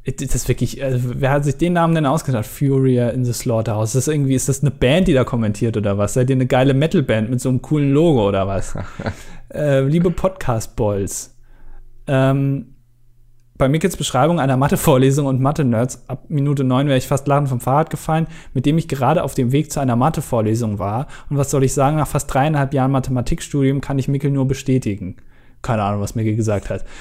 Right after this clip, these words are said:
Speaker 1: So gesehen bin ich, äh, auch schon einer dieser Mathe-Nerds. Ich erspare euch mal meine Meinung zur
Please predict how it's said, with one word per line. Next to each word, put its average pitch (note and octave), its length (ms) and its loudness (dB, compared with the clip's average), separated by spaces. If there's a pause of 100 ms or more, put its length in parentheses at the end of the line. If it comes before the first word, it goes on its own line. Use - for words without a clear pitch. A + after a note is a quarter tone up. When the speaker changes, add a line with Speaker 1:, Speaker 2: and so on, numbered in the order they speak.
(200)
Speaker 1:
So E3 160 2
gesehen E3 320 2
bin D3 120 2
ich, - 180 -6
äh, C#3 360 0
auch D#3 140 -2
schon D#3 180 -4
einer C#3 260 0
dieser C3+ 240 0
Mathe-Nerds. A#2+ 640 0
Ich - 160 -4
erspare C3 340 0
euch C#3 140 0
mal C#3 120 0
meine A#2+ 200 0
Meinung A#2+ 420 0
zur A#2 500 -2